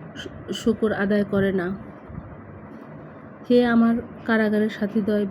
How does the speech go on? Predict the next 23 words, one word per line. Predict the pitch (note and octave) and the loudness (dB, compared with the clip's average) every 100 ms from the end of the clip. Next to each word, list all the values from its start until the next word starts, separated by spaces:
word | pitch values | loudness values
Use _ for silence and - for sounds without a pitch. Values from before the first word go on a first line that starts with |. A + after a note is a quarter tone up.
| G#3 | 2
ভিন্ন | G#3+ G#3 | 2 4
ভিন্ন | A3 G#3+ | 2 2
প্রতিপালক | G#3 G3+ G#3 G#3 G3+ G3 G3+ | 2 0 0 0 0 0 -4
উত্তম, | G3 - G3+ G#3 - - - - A3+ | -4 -2 -2 -2 -6 -14 -16 -4 2
না | G#3+ G#3+ | 4 6
মহাপ্রকরম-, | G#3 G#3 G#3 G#3 G3 G#3 G#3 - - - - | 4 4 2 2 2 2 0 -2 -14 -8 0
পরাক্রমশালী | G#3 G3+ - G3+ G3 G#3+ G3 G3 G3+ - - - - - - | 2 2 2 2 2 0 2 2 -2 -8 -12 -12 -16 -14 -2
এক | G#3+ G3+ G3+ | 4 4 4
আল্লাহ | G3+ G#3 G#3 G3 G#3 | 2 6 6 4 2
উত্তম। | G#3 G3 - F#3 F#3+ - - - - - - - | -2 -4 0 0 0 -4 -14 -16 -14 -12 -8 4
তাকে | A#3 A#3 A#3+ | 4 6 2
ছেড়ে | A#3+ A#3 A3+ | 4 4 4
তোমাদের | G#3+ G#3+ G#3 G#3 G#3 G3 | 4 2 2 0 0 -4
যে, | F#3+ | 2
তোমরা | G3+ G#3 G3+ | 4 4 4
যার | G3+ G3+ G3 | 2 2 2
উপাসনা | G3+ G#3 - G#3 | 2 0 0 -2
করো | - G3 G3+ | 0 0 0
সেগুলো | - G3 G3 | 0 0 0
শুধু | G3+ F#3+ G3 G3 G3+ - - - - - - | 0 -2 2 2 0 -6 -6 -12 -10 -8 2
কিছু | A3+ - | 2 4
নাম | G#3+ G3 G3 | 6 6 6
মাত্র, | G3+ G3+ - F#3+ | 6 4 2 -2